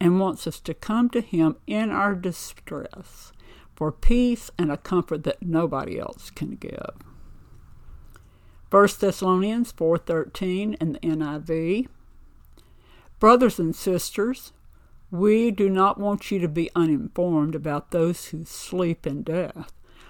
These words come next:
so that you do not grieve like the rest of mankind who have no hope. We are being told here that as believers in Jesus Christ, we have hope because we know we will see our loved ones again.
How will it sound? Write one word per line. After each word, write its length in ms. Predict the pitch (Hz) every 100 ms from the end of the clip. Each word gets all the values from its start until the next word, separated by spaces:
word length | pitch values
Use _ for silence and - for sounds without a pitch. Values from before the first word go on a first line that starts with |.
| -
so 200 | - 190
that 180 | 180 180
you 180 | 180
do 160 | 170 208
not 360 | 202 202 185 170
grieve 580 | 208 240 302 175 147
like 220 | 160 160 -
the 120 | 175
rest 380 | 165 190 233 156
of 140 | 147
mankind 640 | 156 - - - 160 156
who 160 | 165 185
have 280 | 185 156 147
no 180 | 165 160
hope. 520 | 196 214 226 - - - - - - - - - - - - - - - - - - - - - - - - -
We 200 | 208 226
are 100 | 190
being 360 | 175 165 165
told 400 | - 254 262 269
here 260 | 165 160 156
that 180 | 156 156
as 220 | 156 147
believers 800 | 160 156 180 240 220 139 151 165
in 120 | 156
Jesus 520 | - 160 143 - -
Christ, 580 | - 180 156 139 - - _ - - - -
we 220 | 151 226
have 280 | 208 - -
hope 420 | - 196 180 -
because 500 | - - 190 170 165
we 160 | 170 156
know 360 | 156 165 170 190
we 160 | 185
will 160 | 147 147
see 240 | - 170
our 180 | 160 147
loved 340 | 151 170 160
ones 280 | 147 143 -
again. 520 | 139 151 143 120 113